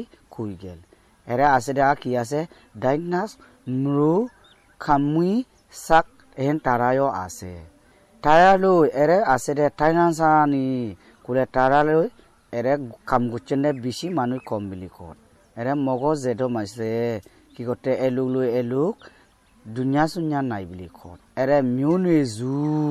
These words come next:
কতে কৈজাদাকে হাজাদ আছে। সি মিউনে জু হাজাদ দৰে আই কাম ঘূৰিবাই গ'লে মোক ফুৱাই গ'লে আকুন, বেগুন একুৱাও ইৰে আঁতুন,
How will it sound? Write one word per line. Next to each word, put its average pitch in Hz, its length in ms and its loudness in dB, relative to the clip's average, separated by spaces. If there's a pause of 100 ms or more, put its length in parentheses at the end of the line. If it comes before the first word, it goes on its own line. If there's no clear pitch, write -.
(420)
কতে 120 320 -6 (220)
কৈজাদাকে 120 600 0 (380)
হাজাদ 117 480 0 (180)
আছে। 87 240 -14 (340)
সি 196 80 -2 (100)
মিউনে 175 340 0
জু 127 60 -4 (100)
হাজাদ 117 380 -4
দৰে 101 200 -8 (100)
আই 107 120 -6 (460)
কাম 127 140 2 (100)
ঘূৰিবাই 135 340 -2
গ'লে 120 220 -4
মোক 107 180 -8
ফুৱাই 110 280 -8
গ'লে 117 160 -6 (220)
আকুন, 160 340 -4 (400)
বেগুন 131 340 -2 (120)
একুৱাও 147 280 2 (100)
ইৰে 117 180 -2 (260)
আঁতুন, 139 320 -4